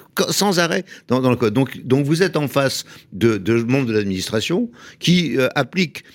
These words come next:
euh, ce qu'il a envie à l'intérieur d'un code qui, euh, dit tout et n'importe quoi. Et, et, et c'est là que, euh, a-, intervient, en ce qui me concerne, en tant que chef d'entreprise et, et en, en tant libre, euh, de, de propos,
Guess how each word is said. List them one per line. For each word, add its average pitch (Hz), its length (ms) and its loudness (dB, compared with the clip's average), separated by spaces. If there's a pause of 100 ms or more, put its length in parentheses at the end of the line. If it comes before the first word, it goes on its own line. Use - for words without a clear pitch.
(220)
euh, 101 120 4
ce - 120 -2
qu'il 143 160 4
a 135 40 2
envie 135 380 0
à 143 80 0
l'intérieur 135 600 0
d'un 104 180 0
code 202 400 -2
qui, 165 340 -2 (260)
euh, 113 160 4
dit 117 340 -2
tout 180 180 2
et 156 40 4
n'importe 135 360 -4
quoi. - 180 -6 (400)
Et, 101 60 4
et, 110 360 0
et 110 40 0
c'est 107 160 2
là 190 400 0
que, 135 100 -2
euh, 95 680 0 (100)
a-, 120 320 -2
intervient, 104 640 -2 (320)
en 120 100 2
ce - 100 -4
qui 135 100 -2
me 127 40 0
concerne, 110 480 0
en 80 60 -6
tant 85 200 -6
que 82 60 -10
chef 92 120 -2
d'entreprise 85 580 -2 (360)
et, 85 420 0
et 80 60 2
en, 76 80 -4
en 85 200 -4
tant 92 240 -2 (160)
libre, 123 320 0 (460)
euh, 90 180 0
de, 90 140 0 (100)
de 87 60 -4
propos, 170 500 -2